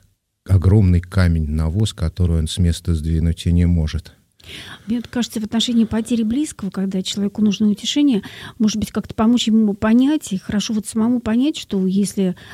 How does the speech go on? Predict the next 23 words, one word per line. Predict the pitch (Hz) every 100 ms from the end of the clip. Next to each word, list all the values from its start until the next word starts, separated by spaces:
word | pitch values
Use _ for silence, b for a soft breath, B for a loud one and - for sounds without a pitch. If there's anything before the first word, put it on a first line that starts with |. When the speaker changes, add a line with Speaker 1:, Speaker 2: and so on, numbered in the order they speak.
| B
Speaker 2:
остался | 214 196 - 226 208 - 196 -
жить, | 214 196 226 269 285 - - 180
дальше | 185 196 240 - -
нужно, | 196 202 208 196 202 190 B B B B B B B
э, | - 196 -
молиться | 233 294 214 220 220 - 202
за | 190 202 196
ушедшего, | 233 - 214 202 - 214 196 196
за | 202
его | 208 190 190
душу, | 202 220 - 208
за | 196
свою | 190 - 208 220
тоже, | 214 208 196 214 233
что | - 269 269
есть | 262 311 -
ещё, | 220 - 240 226 185 165 165
м, | 185 - -
что-то, | - - 262 285 247
что | - - 190
нужно | 190 214 214 214 185 _
обязательно | 226 208 202 220 226 208
сделать | - - 165 160 185